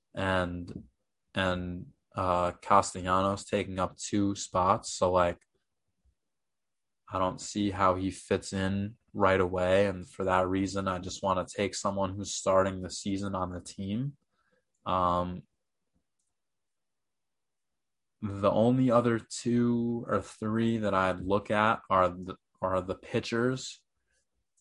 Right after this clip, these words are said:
which would be Edward Cabrera of the Marlins and Sixto of the Marlins. Um, I think both of them have filthy stuff.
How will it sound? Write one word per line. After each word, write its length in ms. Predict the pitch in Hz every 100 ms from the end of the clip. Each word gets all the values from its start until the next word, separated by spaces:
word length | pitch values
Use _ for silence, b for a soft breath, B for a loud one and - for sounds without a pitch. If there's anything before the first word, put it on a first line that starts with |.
| -
which 240 | 113 -
would 160 | 107 95
be 540 | 101 98 95 92 92 _ _ _ _ _ -
Edward 340 | 113 113 113 110
Cabrera 840 | 110 98 95 101 101 104 110 123
of 140 | 104 95
the 80 | 95
Marlins 580 | 95 98 101 101 101
and 140 | 92 85
Sixto 580 | - 113 104 - 110 110
of 80 |
the 80 | 110
Marlins. 640 | 107 107 110 117 123 120 -
Um, 220 | 92 90
I 80 | 90
think 300 | - 98 92
both 220 | 95 92
of 80 | 95
them 120 | 92
have 180 | 90 87
filthy 440 | - 107 98 101
stuff. 500 | - - 98 117 -